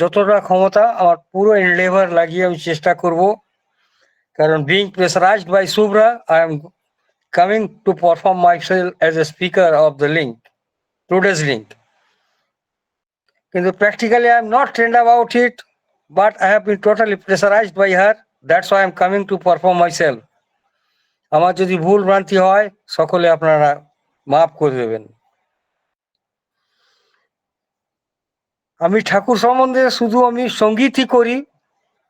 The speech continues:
আমি সঙ্গীত করতে ভালোবাসি, আর সঙ্গীতেই আমি একদম practically trained। কিন্তু আজকে আমাকে শুভ্রা খুবই প্রেশারাইজড করেছে, যার জন্য আমি করতে এসেছি। আমার ভুল ভ্রান্তি আপনারা মাফ করবেন।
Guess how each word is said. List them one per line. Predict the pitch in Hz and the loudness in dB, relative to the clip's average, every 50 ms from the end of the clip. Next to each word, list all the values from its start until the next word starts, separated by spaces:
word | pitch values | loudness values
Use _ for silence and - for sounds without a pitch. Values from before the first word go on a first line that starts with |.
| _ _ _ _ _ _ _ _ _ _ _ | _ _ _ _ _ _ _ _ _ _ _
আমি | - 175 185 190 | -2 -2 0 -2
সঙ্গীত | 180 - 202 196 208 202 240 226 - | -2 -2 0 0 0 -2 -4 -4 -2
করতে | 233 226 226 - 240 | -2 -2 0 0 0
ভালোবাসি, | 214 196 196 208 220 220 226 208 - 240 233 | 0 2 2 2 4 4 2 2 0 0 2
আর | 226 214 190 | 2 2 2
সঙ্গীতেই | - 202 202 202 202 226 214 233 226 220 214 | 0 -2 -2 0 -4 -4 -2 -2 -2 -2 0
আমি | 208 208 208 | -2 0 2
একদম | 208 196 180 - 208 190 | 0 0 0 -2 -4 -4
practically | - - 196 185 - - 208 190 214 208 196 175 | -2 -4 -4 -4 -4 -6 -2 0 0 0 0 -2
trained। | - 185 190 202 220 226 220 _ _ _ _ _ _ _ _ _ _ _ _ _ _ | -2 0 0 0 0 -2 -6 _ _ _ _ _ _ _ _ _ _ _ _ _ _
কিন্তু | - 180 185 156 196 196 208 226 233 233 - _ _ _ _ _ _ _ | -6 -6 -4 -2 0 2 2 2 0 -4 -10 _ _ _ _ _ _ _
আজকে | 156 170 160 156 202 | -4 -4 -2 0 0
আমাকে | 196 196 202 196 190 185 | 2 2 2 0 0 -4
শুভ্রা | - - 202 196 190 196 185 175 | -4 -2 -2 0 2 0 0 0
খুবই | - - 196 196 196 | 0 -2 -2 -2 -2
প্রেশারাইজড | 190 - 180 160 175 190 185 190 196 - - - | -6 -6 -6 -2 0 2 2 2 0 -2 -6 -6
করেছে, | - 190 185 190 - 208 196 | -4 -2 -2 -2 -2 -2 -2
যার | 185 185 175 160 | 0 -2 -2 -2
জন্য | 170 190 190 190 | -2 0 0 2
আমি | 190 190 180 | 0 0 -2
করতে | 185 - 175 165 - 190 | -4 -6 -8 -6 -2 -2
এসেছি। | 190 180 160 170 165 156 165 202 220 226 _ _ _ _ _ _ _ _ _ _ _ _ _ _ _ _ _ _ _ _ _ | -2 -2 -4 -6 -10 -10 -12 -14 -16 -16 _ _ _ _ _ _ _ _ _ _ _ _ _ _ _ _ _ _ _ _ _
আমার | - 160 165 170 165 | -4 0 0 0 -2
ভুল | 151 139 190 220 226 | -2 -2 -2 -2 0
ভ্রান্তি | 196 190 196 202 196 196 208 202 | 2 0 0 0 0 0 0 0
আপনারা | 196 160 165 175 170 165 | 2 2 2 2 2 2
মাফ | 165 160 165 160 | 2 2 0 0
করবেন। | 151 - 170 160 147 139 127 117 127 | -2 -2 -2 -2 0 -2 -4 -6 -8